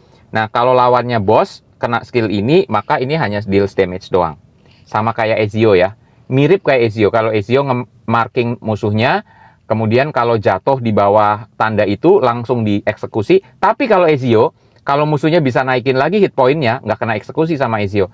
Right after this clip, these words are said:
Kalau ini nggak. Pokoknya begitu udah ditandain, dalam waktu tertentu itu pasti mati. Nah, Ezio juga sama ya, eh, kalau ke boss dia hanya deals damage.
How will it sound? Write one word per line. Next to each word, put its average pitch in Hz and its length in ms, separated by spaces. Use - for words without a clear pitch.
Kalau 160 240
ini 214 160
nggak. 202 320
Pokoknya 151 320
begitu 127 400
udah 120 80
ditandain, 110 720
dalam 107 320
waktu 113 320
tertentu 120 480
itu 117 240
pasti 113 400
mati. 95 400
Nah, 92 240
Ezio 120 320
juga 110 240
sama 120 320
ya, 131 240
eh, 101 160
kalau 104 240
ke 104 80
boss 127 160
dia 131 160
hanya 107 240
deals 98 240
damage. 82 400